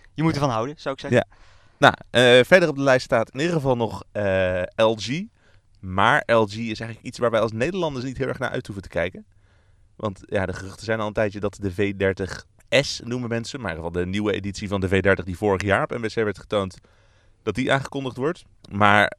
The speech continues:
Speaker 2: de woordvoerder heeft in Nederland al gezegd van ja, er wordt inderdaad een nieuwe variant aangekondigd, maar die wordt niet op de Nederlandse markt verkocht.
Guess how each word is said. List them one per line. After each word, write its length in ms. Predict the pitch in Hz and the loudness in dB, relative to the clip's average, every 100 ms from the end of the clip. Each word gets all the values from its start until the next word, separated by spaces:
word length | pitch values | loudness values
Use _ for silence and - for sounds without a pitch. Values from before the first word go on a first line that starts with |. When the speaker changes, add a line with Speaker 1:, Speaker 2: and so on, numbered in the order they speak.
| _ | _
Speaker 2:
de 380 | 101 101 92 90 | 0 2 4 2
woordvoerder 500 | 131 - 143 127 120 | -2 -2 -2 0 0
heeft 160 | 113 113 | -2 -2
in 60 | |
Nederland 360 | 117 143 151 131 | -2 0 0 0
al 60 | |
gezegd 280 | 117 113 110 | -2 -2 -4
van 100 | - | -2
ja, 240 | 104 104 - | -2 -2 -2
er 240 | 104 101 | -4 -2
wordt 160 | 104 104 | -4 -4
inderdaad 340 | 101 98 95 | -2 0 0
een 60 | 95 | -2
nieuwe 380 | 95 92 92 90 | -2 0 0 -2
variant 340 | 101 104 131 | -4 -4 0
aangekondigd, 560 | 131 117 - 110 107 - - | -2 -2 -6 -4 -6 -8 -12
maar 580 | 87 85 87 95 98 - _ _ _ _ _ | -4 2 2 4 2 -2 _ _ _ _ _
die 120 | 90 | -4
wordt 200 | 87 82 | -2 -2
niet 240 | 92 123 | -6 -10
op 100 | - | -10
de 80 | 95 | -6
Nederlandse 420 | 92 90 87 82 | -2 -2 -4 -4
markt 200 | 87 87 | -4 -4
verkocht. 340 | - - - | -6 -12 -14